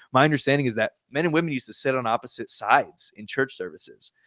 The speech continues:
And so, like, part of it is, like, for a woman to be asking her husband, "Hey, what's going on? What did he mean by that point?" Like, that's disruptive. I think a lot of times what we see, and we see it particularly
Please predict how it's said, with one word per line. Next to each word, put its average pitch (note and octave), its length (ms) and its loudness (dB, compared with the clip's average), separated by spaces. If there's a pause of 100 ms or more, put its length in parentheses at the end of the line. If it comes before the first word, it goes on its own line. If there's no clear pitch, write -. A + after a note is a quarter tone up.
(260)
And B2 100 -6
so, C3 140 2
like, A2+ 160 0
part D#3+ 260 6
of D#3 100 4
it A#2+ 140 2
is, A2 120 -4
like, G#2+ 160 -4
for A#2 180 -2
a G#2 80 0
woman D#3 380 -2
to A#2+ 100 -4
be A2 400 -4
asking B2 380 -2
her G#2+ 120 -8
husband, A2+ 520 -4 (260)
"Hey, G#3+ 380 2 (180)
what's A#3 240 2
going A#3+ 220 4
on? A3 120 6
What A#3 220 8
did C4 120 0
he A#3 100 2
mean A3 220 2
by G3 100 6
that F3+ 240 4
point?" G3+ 260 6
Like, A#2+ 180 2
that's C3+ 180 4
disruptive. C#3+ 680 2
I A#2+ 120 4
think F3+ 340 2 (380)
a C3 80 4
lot D3+ 180 10
of G#3 80 4
times D#3+ 320 4
what C3 80 4
we A#2 100 0
see, C#3+ 340 4
and B2+ 120 2
we C3 80 4
see G#3 240 6
it - 220 4
particularly A2+ 1120 2